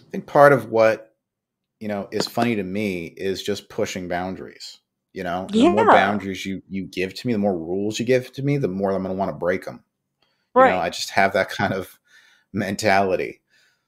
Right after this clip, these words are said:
Speaker 1: So, and I, and I think there is value in that, you know, like
Speaker 2: Yeah.
Speaker 1: there's some people, I'm not gonna name names, but there's some people who want you to be offended all the time
Speaker 2: Mm-hmm.
Speaker 1: about something. They'll put something in your face like, "Oh, sexism, misogyny, nah, nah,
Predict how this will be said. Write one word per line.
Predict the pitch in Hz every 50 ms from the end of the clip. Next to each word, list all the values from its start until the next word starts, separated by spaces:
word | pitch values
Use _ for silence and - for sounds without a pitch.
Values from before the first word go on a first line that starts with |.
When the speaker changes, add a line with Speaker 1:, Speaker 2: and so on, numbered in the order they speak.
| _ _ _ _ _ _
Speaker 1:
So, | - - - 92 90 90 80 80 82 - - _ -
and | 110 120
I, | 123
and | 120 - 123 123 131
I | 135 131
think | 131 - 175 196 202 202
there | 156 151 143 147
is | 156 151 143
value | 135 135 139 165 170 151 110 92
in | 76 73
that, | 67 57 - - _ _ _ _ _ _
you | - 104
know, | 104 107 110
like | 117 117 381
Speaker 2:
Yeah. | 403 - - - - - _ _ _ _ _ _ -
Speaker 1:
there's | 131 139 139 139
some | - 165 170 196 196
people, | - 156 131 - - - 78 - 67
I'm | 85 107 107
not | 110 113 110 -
gonna | 110 101 101
name | 101 98 98 98
names, | 87 78 65 60 65 - - -
but | 98 98
there's | - 104 98 -
some | 143 135 135
people | 139 139 131 117 110
who | 107 - 117 107 104 98 92 - _ _ _ - - _ - 101
want | 101 113 117 127 139 -
you | - 135
to | 110
be | 107 107
offended | 92 - - - 95 92 85 67 64 - - _ _ _ _ _ _ _ _ _ _ _ _ _ _ _ _ -
all | 90 92 92
the | 87 87
time | - - 98 73 69 - -
Speaker 2:
Mm-hmm. | - - -
Speaker 1:
about | 95 95 90 - -
something. | - 98 87 - 76 65 76
They'll | 87 95
put | 90 - - - -
something | - - 117 104 101 - 110 98
in | 92
your | 87 -
face | - 101 90 -
like, | 87 85 -
"Oh, | 120
sexism, | 110 - - 147 143 143 - 147 127 123 120 110 98 95 90 92
misogyny, | 95 - - 131 131 135 139 127 117 107 104 98 92 85 80
nah, | 85 101 113
nah, | 120 120 117